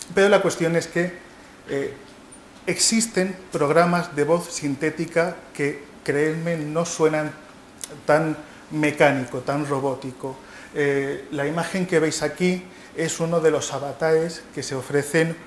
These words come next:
en Oddcast, que el nombre, eh, aparecería si se hubiese respetado la tipografía, pero se nos ha perdido. Oddcast tampoco está pensado para la enseñanza, no tiene ninguna utilidad aparente,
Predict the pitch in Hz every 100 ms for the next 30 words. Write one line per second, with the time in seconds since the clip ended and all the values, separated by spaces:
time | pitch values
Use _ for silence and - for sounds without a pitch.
0 | - 156 135 131 127 - 156 - - 139
1 | - - - - - - - - 139 135
2 | 139 151 151 151 156 156 143 143 143 143
3 | 139 139 139 143 147 143 - 127 127 127
4 | 127 - 135 143 131 - 127 139 143 135
5 | 139 - 131 131 135 143 139 127 135 127
6 | 131 - 127 131 - - - - - -
7 | - - - - - 185 190 - 185 208
8 | - - - - - 160 131 170 - -
9 | 214 147 127 175 175 - 143 139 139 -
10 | 135 135 135 - - - - - - -
11 | - 143 143 151 165 170 170 - - -
12 | - 165 202 160 139 143 143 147 139 135
13 | 135 131 - 139 139 131 135 127 135